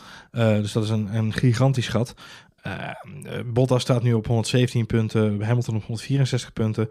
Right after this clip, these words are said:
Max staat op honderdtien. Dat is de laatste belager die ze nog hebben in het, eh, in het, eh, Drivers, eh, Competition. Dus bij, bij Mercedes kunnen ze dit een keertje leiden. Eh, dus die zullen daar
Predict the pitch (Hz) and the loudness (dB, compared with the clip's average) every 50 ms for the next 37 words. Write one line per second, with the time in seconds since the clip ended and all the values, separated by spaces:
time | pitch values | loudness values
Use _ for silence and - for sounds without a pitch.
0 | - - - - - - - - 120 131 - - - - - 107 107 - - - | -6 -18 -20 -20 -20 -10 -4 0 0 2 2 0 -4 -4 -2 -2 -2 -4 -4 -4
1 | 117 107 104 _ - - 175 175 175 147 120 107 - - 110 104 110 110 117 120 | -4 -4 -4 _ 0 4 6 6 6 6 4 -2 -4 -2 -2 0 2 2 0 -2
2 | - - 107 98 104 107 110 113 110 - - 113 - 104 - 113 107 110 - - | -2 -4 -2 0 2 2 2 2 0 -2 -4 -4 -4 -2 -2 0 -2 -2 -4 -6
3 | _ - 165 165 170 185 175 175 - - 151 147 - - 147 139 135 131 - - | _ 2 4 6 6 6 4 4 2 2 2 2 2 0 -2 0 -2 -4 -6 -8
4 | 123 131 131 127 120 120 - 123 117 117 113 110 117 123 - 123 120 123 120 117 | -6 -4 -2 -2 -2 -2 -2 0 0 0 0 -2 -4 -2 0 2 4 4 4 2
5 | 107 - - 123 117 107 - - 113 - - 117 110 - 117 113 - - - - | 0 -2 -2 -2 -2 -2 -2 -6 -6 -2 0 -2 0 0 -6 -6 -8 -10 -16 -16
6 | - - - - - - - - 110 117 110 - - - - - - - - - | -16 -14 -16 -16 -18 -18 -10 -4 -2 -2 -2 -2 -6 -10 -14 -20 -20 -20 -20 -20
7 | _ - 117 120 117 113 - - 120 113 117 107 131 127 127 113 107 - - 123 | _ -8 -6 -6 -6 -6 -6 -4 -2 0 0 2 2 2 2 2 0 0 0 0
8 | 120 107 113 107 107 104 - 110 101 - 104 101 104 127 151 151 120 101 95 - | 0 2 0 -2 -2 -2 -2 -2 -2 -2 -2 0 2 2 4 4 2 2 0 -4
9 | - _ - 120 110 110 107 107 107 107 107 113 113 - 156 156 135 123 117 110 | -8 _ -6 -4 -2 -2 -2 -2 -4 -2 -2 -2 0 2 4 4 6 6 6 4
10 | 107 92 101 101 104 113 123 - | 4 2 2 0 0 -2 -4 -6